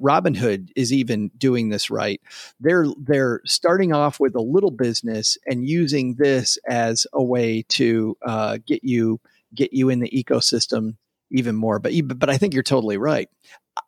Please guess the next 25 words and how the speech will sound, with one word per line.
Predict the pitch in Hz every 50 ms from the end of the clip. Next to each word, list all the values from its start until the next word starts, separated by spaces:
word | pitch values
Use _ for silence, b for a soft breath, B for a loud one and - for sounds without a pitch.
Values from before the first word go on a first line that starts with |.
| _ _ _ _ -
I | 156 175 233
believe | 226 180 170 147 139 127 120 123 123 117 B B B B B B B B -
that | 120 131 143 131 -
these | 147 147 135 113
last | 123 131 139 143 151 139
two | - 170
pieces | 143 - 147 135 - 139 131 113
of | 120 113
news, | 120 143 147 131 120
the | - 131 117
J | 110 135 131
P | 131 - 139
Morgan | 131 127 123 123 127 127 117 117
news | 117 113 113 113 110 - - -
and | 127 131 120
the | 113
Fidelity | - - 123 113 135 151 151 139 123 120 117
news, | 110 107 104 104 104 107 107 - B B B B B B B B B
uh, | - - - -
kinda | - 151 175 202
set | 175 - - - -
some | - - 123 117
shockwaves | - - 139 131 139 151 - - 120 107 95 95 95 - - - -
through | - 131 131 131 127
the, | 110 120 117 113 117 120